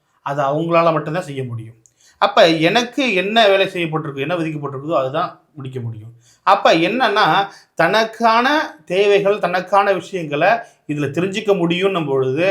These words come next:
அது கிடைச்சி அவங்க வாழ முடியும். இப்ப இவங்களுக்கு இதுல கிடைக்கும்னா கிடைக்கும், இவங்களுக்கு கிடைக்கலன்னா கிடைக்காது.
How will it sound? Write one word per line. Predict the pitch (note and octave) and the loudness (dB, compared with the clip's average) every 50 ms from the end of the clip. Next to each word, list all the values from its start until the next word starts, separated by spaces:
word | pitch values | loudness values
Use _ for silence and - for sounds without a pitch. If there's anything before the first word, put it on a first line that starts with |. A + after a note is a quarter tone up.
| F#3 - - _ _ _ | -2 -4 -10 _ _ _
அது | C3 C3+ C3+ C3 | -6 -4 -4 -4
கிடைச்சி | C3+ C#3 - E3 D#3+ D#3+ - - | -6 -4 -4 -4 -4 -6 -8 -4
அவங்க | A3 F#3 D3 C3+ B2+ B2 | -2 -2 -2 0 0 -2
வாழ | A#2+ A#2+ | -2 -2
முடியும். | A#2 A#2 A#2+ - - - - _ | -4 -6 -8 -10 -14 -18 -18 _
இப்ப | - F#3+ G3+ A3 | -4 0 4 6
இவங்களுக்கு | G3 G3 F#3+ F#3 F#3 F3 E3 E3+ E3+ D#3+ D#3+ D#3+ D#3 | 6 6 6 4 2 0 0 2 4 4 4 4 4
இதுல | D#3 D#3+ D#3+ D#3 | 2 2 0 0
கிடைக்கும்னா | D#3 E3+ F3 F#3+ F#3 - G#3 A3+ A3 F#3 E3+ F3+ G#3+ G#3+ - | 0 2 2 2 0 2 2 0 0 2 2 0 0 0 -2
கிடைக்கும், | - D3+ D3 C#3+ C#3+ C#3+ - - _ _ _ _ _ _ _ _ - | -4 -6 -6 -6 -8 -12 -18 -20 _ _ _ _ _ _ _ _ -2
இவங்களுக்கு | G3+ F#3+ D#3+ F3+ | -2 -2 0 0
கிடைக்கலன்னா | G3+ G3+ - A#3 A3 F#3+ G3+ A#3 | -2 0 0 0 0 0 0 -2
கிடைக்காது. | F3 D#3+ D3+ C#3+ C#3+ C3 A#2 A2+ | -4 -4 -4 -4 -4 -4 -6 -6